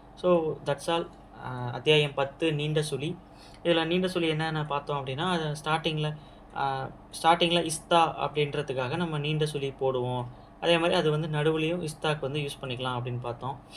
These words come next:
So, அவ்வளவுதான் இந்த அத்தியாயம். இதுல ஏதாவது சந்தேகங்கள் இருந்தா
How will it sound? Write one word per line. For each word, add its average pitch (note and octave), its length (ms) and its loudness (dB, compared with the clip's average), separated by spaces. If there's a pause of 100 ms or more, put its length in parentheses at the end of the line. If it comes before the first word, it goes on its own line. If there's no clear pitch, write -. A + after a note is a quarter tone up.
(2500)
So, C#3+ 140 -2
அவ்வளவுதான் C#3+ 380 2
இந்த B2 680 -2
அத்தியாயம். B2+ 540 0 (400)
இதுல - 40 -6
ஏதாவது D3 680 2
சந்தேகங்கள் D3 680 0
இருந்தா C3 380 -2